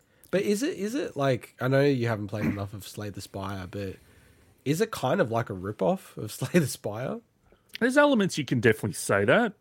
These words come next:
Speaker 2: but I think they've got, they've taken their own, like, added their own kind of, uh, elements to it that makes it fun to play, even if you played, like, Slay the Spire to death.
Speaker 1: Mm.
Speaker 2: And as I said, like, this is,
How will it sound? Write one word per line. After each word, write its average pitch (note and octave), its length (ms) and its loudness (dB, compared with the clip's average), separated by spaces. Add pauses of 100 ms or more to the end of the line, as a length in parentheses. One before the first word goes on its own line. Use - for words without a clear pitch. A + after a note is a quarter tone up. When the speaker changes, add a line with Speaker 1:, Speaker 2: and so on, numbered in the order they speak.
(100)
Speaker 2:
but C3 240 6
I C3 80 2
think F3+ 240 -2
they've D#3+ 220 -2
got, C3 260 4
they've - 140 -2
taken A#2 560 2
their G#2+ 260 2
own, A2 480 2
like, A#2 180 0
added B2+ 300 4
their A#2+ 180 2
own G#2+ 300 0
kind G#2 260 -2
of, G2 400 -6 (200)
uh, - 60 -14 (440)
elements C3 440 6
to A2+ 200 4
it G#2+ 120 -2
that A2+ 180 2 (760)
makes D#3+ 360 2
it C#3 160 0 (480)
fun C3 260 2
to B2 80 0
play, A#2 240 6
even A2 300 2
if - 160 -4
you G#2+ 60 -14
played, G2+ 500 0
like, F#2+ 240 -4 (120)
Slay A2+ 260 0
the F#2+ 60 -6
Spire F#2 260 -4
to - 100 -16
death. - 340 -12 (260)
Speaker 1:
Mm. G2+ 240 -6
Speaker 2:
And B2+ 180 6
as E3 180 6
I - 20 6
said, F3 240 4
like, C3+ 220 4
this G3 180 0
is, G#3+ 260 -2